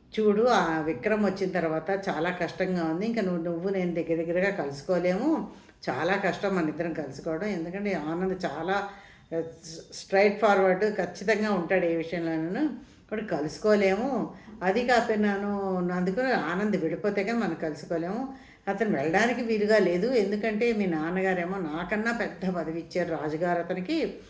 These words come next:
అతను ఇంకెలా వెళ్తాడు, వెళ్ళడు, అతను చాలా మంచి పేరు సంపాదించుకున్నాడు, అతన్ని ఎలాగోలాగా వెళ్ళగొట్టే ప్లాన్ నువ్వే వెయ్యాలి, నువ్వే వేసి అతన్ని వెళ్ళగొట్టాలి" అని పి-, చెప్పి ఆనంద్ వివరానికి చెప్తాడు. అప్పుడు మహారాణి అంటుంది, "నువ్వేం టెన్షన్ పడకు, భయపడకు,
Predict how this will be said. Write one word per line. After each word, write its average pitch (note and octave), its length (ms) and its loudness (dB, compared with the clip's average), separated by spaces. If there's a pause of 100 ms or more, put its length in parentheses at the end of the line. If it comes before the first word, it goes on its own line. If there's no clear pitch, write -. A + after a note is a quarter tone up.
(320)
అతను A3+ 200 2
ఇంకెలా G#3+ 360 4
వెళ్తాడు, G3 420 4
వెళ్ళడు, F3 380 0
అతను A3 260 0
చాలా D#3+ 320 -2
మంచి E3 280 -2
పేరు F#3 200 2
సంపాదించుకున్నాడు, D#3+ 1200 -2 (360)
అతన్ని A3+ 380 2
ఎలాగోలాగా B3 760 4
వెళ్ళగొట్టే G3 600 0
ప్లాన్ F#3+ 420 0
నువ్వే F#3 300 4
వెయ్యాలి, E3+ 460 0
నువ్వే A3 300 0
వేసి G#3 500 0 (360)
అతన్ని A3 260 4
వెళ్ళగొట్టాలి" E3 760 2
అని G#3+ 400 0
పి-, C4 320 -6
చెప్పి G#3+ 160 0
ఆనంద్ F#3 440 2
వివరానికి E3 500 0
చెప్తాడు. C#3 460 -10 (680)
అప్పుడు A3+ 200 -8
మహారాణి F3 540 -4
అంటుంది, D3+ 360 -8
"నువ్వేం F3+ 380 -6
టెన్షన్ F3+ 420 -4
పడకు, E3+ 300 -2
భయపడకు, D#3 760 -2